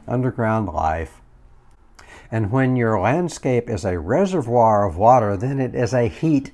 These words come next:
sink. A heat sink means it absorbs heat. So on a hot sunny day when everybody else's landscape is sweltering,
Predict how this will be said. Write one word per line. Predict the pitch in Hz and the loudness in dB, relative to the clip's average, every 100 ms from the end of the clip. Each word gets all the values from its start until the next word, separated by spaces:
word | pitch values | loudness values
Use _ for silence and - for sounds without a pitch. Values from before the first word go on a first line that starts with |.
| - | -16
sink. | - - 156 110 - - - - - - - | -14 -4 -2 -2 -4 -16 -20 -20 -20 -20 -14
A | 101 | -12
heat | - 120 123 | -4 -4 -4
sink | - - 190 - | -6 -2 0 -2
means | 110 120 117 | -4 -2 0
it | 120 110 | -2 -2
absorbs | 101 95 101 151 175 175 135 - - | -4 -4 0 2 4 2 -2 -6 0
heat. | 170 82 - - - | 0 0 -8 -20 -20
So | - 120 | -6 0
on | 98 95 | 2 2
a | 87 | 0
hot | 78 - 143 139 | 0 2 2 0
sunny | - 147 143 135 | -6 -2 -2 0
day | 127 139 156 156 156 - - - | 2 2 2 -2 -6 -16 -12 -6
when | 110 101 | -4 0
everybody | 110 135 123 127 123 123 | 0 2 4 6 6 4
else's | 135 131 139 123 107 | 2 0 -2 -4 -4
landscape | 117 123 127 117 - 135 131 131 - - - | -2 0 0 -2 -4 -2 -2 -2 -6 -18 -6
is | 104 98 - | -4 -4 -6
sweltering, | - - 123 139 151 - 156 151 147 | -14 -6 4 6 6 2 -2 0 -2